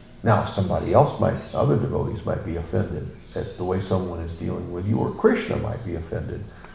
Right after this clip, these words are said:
at the way someone is dealing with you, but at least you don't, you don't do it, you see. And learn to be a little tougher on yourself, you see. You, you may not be able to go into a devotee and say, "You know,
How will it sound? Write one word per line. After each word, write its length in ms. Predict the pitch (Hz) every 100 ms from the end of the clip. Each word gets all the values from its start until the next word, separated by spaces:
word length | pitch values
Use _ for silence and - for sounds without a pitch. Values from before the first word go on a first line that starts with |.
| -
at 140 | 92
the 80 | 92
way 160 | 92 92
someone 400 | - 95 95 90
is 120 | 87
dealing 340 | 90 87 87
with 160 | 90 104
you, 60 | 107 - - -
but 120 | 95 104 - - - -
at 160 | 113 123
least 320 | 135 - -
you 360 | 113 123 208
don't, 340 | 123 82 80 - - - - - -
you 60 | 131
don't 260 | - -
do 100 | - -
it, 100 | - - - - - - 101
you 60 |
see. 240 | 98 - 107 107 - - - - - - - - 104
And 160 | 131
learn 200 | 156 202
to 60 | 170
be 120 | 139
a 60 | 139
little 360 | 135 139 143
tougher 380 | - 135 123 113
on 140 | 104
yourself, 720 | 98 92 - 90 - - - - - - - - - - - - - - - 76 73 - -
you 80 | 87
see. 260 | - - 110 - - - - - - - -
You, 100 | 127
you 180 | - 175
may 140 | 196 214
not 240 | 208 156
be 120 | 170
able 160 | 165 147
to 120 | 131
go 220 | 127 139
into 260 | 139 135 117
a 60 |
devotee 460 | 107 101 104 104 101
and 160 | 92 92
say, 240 | 98 92
"You 100 | 101
know, 420 | 120 107 107 -